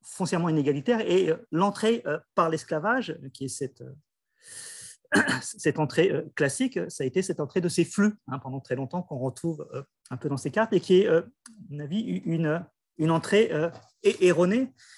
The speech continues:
puisque, euh, quand on travaille sur l'esclavage colonial, c'est sans doute, hein, l'exercice qui se prête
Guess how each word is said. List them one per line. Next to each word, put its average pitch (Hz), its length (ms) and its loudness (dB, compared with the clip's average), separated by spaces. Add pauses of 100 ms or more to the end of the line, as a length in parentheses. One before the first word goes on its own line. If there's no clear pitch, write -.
(500)
puisque, - 280 -4
euh, 170 480 4
quand 180 200 -4
on 175 60 -2
travaille 175 280 2
sur 151 220 -2
l'esclavage 160 760 -2 (600)
colonial, 151 420 2
c'est 170 180 -2
sans 175 260 0
doute, 226 300 2
hein, 156 240 -6
l'exercice 151 640 -2
qui - 120 -8
se 160 100 -2
prête 175 240 -2